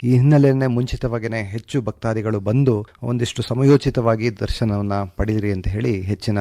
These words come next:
ಆದ್ಯತೆಯನ್ನು ನೀಡಲಾಗಿತ್ತು. ಈ ನಡುವೆ ಇವತ್ತಿನ ದರ್ಶನ ಸಮಯ ಹೇಳೋದಾದ್ರೆ ಗುರುವಾರ ಇವತ್ತು ಮುಂಜಾನೆ ಐದರಿಂದ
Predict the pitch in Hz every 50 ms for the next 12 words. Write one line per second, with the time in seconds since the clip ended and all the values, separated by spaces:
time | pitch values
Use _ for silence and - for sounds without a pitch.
0 | 92 90 92 95 90 92 - - 92 92 92 98 101 92 92 92 90 90 - -
1 | 151 165 170 - - - - - 139 139 131 135 156 175 175 165 120 - - -
2 | - 135 131 151 160 - 160 165 156 143 123 123 - - 139 143 131 - 123 123
3 | 123 123 120 117 113 110 107 104 101 98 120 143 151 170 - - 113 123 127 127
4 | 123 113 104 95 - _ _ _ _ 139 135 131 127 - - 135 131 131 131 120
5 | - _ _ 120 127 135 131 131 127 117 107 104 101 113 - - 117 120 120 110
6 | 110 113 113 110